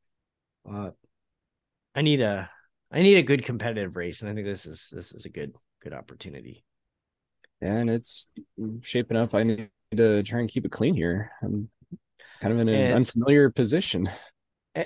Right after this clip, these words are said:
Speaker 1: and for the Chicago race on the twenty-second of February, we have a, uh, race sponsor. So we, we don't have a formal name for the event yet, but,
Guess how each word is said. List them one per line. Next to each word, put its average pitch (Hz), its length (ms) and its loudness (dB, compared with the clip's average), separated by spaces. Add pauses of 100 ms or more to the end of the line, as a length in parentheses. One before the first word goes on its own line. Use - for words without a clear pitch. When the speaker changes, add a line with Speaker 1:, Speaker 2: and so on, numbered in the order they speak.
(140)
Speaker 1:
and 196 640 6 (960)
for 151 140 -2
the 147 80 2
Chicago 196 480 4
race 147 260 6
on 156 80 0
the 139 80 0
twenty-second 123 540 -2
of 98 100 -6
February, 110 560 0 (1160)
we 220 100 2
have 180 160 4
a, 180 240 6
uh, 190 160 8
race 208 260 4
sponsor. 113 920 0
So 101 540 -10 (1080)
we, 143 240 0
we 139 140 -2
don't 185 200 4
have 160 220 2
a 131 200 2
formal 170 540 4
name 131 400 -2
for 131 240 -4
the 120 480 0
event 110 480 -4
yet, 120 320 -4 (100)
but, 117 340 -4